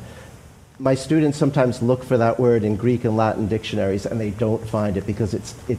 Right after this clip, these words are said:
it's not there. Eliot made the word up. Um, it means something like loving to produce, uh, much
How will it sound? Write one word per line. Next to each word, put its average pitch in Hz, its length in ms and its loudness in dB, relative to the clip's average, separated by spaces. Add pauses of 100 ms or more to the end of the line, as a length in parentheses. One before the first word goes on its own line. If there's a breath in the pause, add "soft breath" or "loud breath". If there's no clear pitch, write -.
it's - 200 -12
not 104 220 -8
there. 95 200 0 (240 loud breath)
Eliot 123 280 2
made 123 340 4
the 123 60 4
word 110 280 2
up. 101 300 -4 (760 loud breath)
Um, 117 600 2 (180)
it 151 220 0
means 160 560 2
something 151 460 4
like 123 240 4
loving 123 400 2
to 123 100 -4
produce, 117 800 0
uh, 107 220 0
much 113 380 0